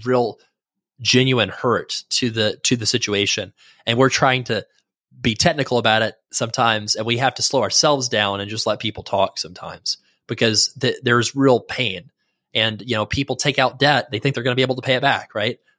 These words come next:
In many cases, their schools lied to them and said, you know,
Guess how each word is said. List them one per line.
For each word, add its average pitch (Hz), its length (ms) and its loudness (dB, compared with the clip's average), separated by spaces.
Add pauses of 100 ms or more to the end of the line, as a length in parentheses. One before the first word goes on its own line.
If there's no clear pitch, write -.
(140)
In 123 60 -4
many 127 160 0
cases, 120 360 -2
their 113 140 -2
schools 120 320 -2
lied 120 240 0
to 107 80 -8
them 92 240 -8 (220)
and 110 120 -4
said, 107 380 0 (480)
you 110 100 -8
know, 98 120 -8